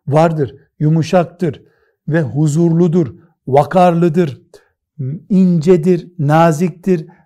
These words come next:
narindir, sempatiktir. Ahlak diye bir hissiyatı, hissiyatı vardır. Utanır. Akraba ve akraba olmayan diye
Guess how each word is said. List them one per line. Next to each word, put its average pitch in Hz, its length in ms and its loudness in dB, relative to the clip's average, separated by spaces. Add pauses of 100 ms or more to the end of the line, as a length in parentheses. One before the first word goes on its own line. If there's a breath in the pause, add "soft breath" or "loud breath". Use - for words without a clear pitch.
(100)
narindir, 175 1000 2
sempatiktir. 170 1000 -4 (460 soft breath)
Ahlak 175 720 0
diye 180 320 2
bir 151 60 0
hissiyatı, 175 720 -2
hissiyatı 175 800 -2
vardır. 165 340 0 (340 soft breath)
Utanır. 170 580 0 (720)
Akraba 185 840 0 (400)
ve 156 100 0
akraba 170 540 0
olmayan 175 760 0
diye 170 340 -2